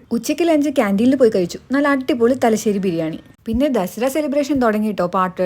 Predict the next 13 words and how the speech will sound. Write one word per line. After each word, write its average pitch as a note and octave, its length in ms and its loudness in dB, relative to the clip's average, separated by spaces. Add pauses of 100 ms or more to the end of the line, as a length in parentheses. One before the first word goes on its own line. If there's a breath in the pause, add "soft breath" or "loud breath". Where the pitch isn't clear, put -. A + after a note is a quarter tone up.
(120)
ഡാൻസ്, F3+ 340 -2 (120)
ഗെയിം, F3+ 240 0 (420)
നല്ല C#4 140 0
ഫൺ C4+ 280 -2 (120)
ഗെയിംസ് F#3 340 0
ആയിരുന്നു. E3 220 -6 (380 loud breath)
ഫോർ G3 240 -2
ഓ - 80 0
ക്ലോക്കിന് B3 340 0
സ്പെഷ്യൽ D#4 480 -2
സ്നാക്സ് A3 420 -2
ഒക്കെ A3+ 160 -2
ഉണ്ടായിരുന്നേ. F3 340 -2